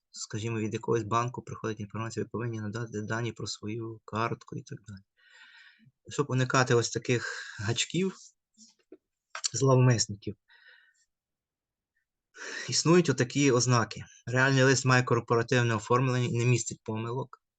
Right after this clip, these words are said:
У реальному листі адреса відправника містить після оцього символу собачки адрес-, обов'язково адресу сайту компанії.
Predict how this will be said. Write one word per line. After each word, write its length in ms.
У 100
реальному 580
листі 340
адреса 380
відправника 560
містить 480
після 300
оцього 300
символу 420
собачки 520
адрес-, 340
обов'язково 560
адресу 420
сайту 360
компанії. 720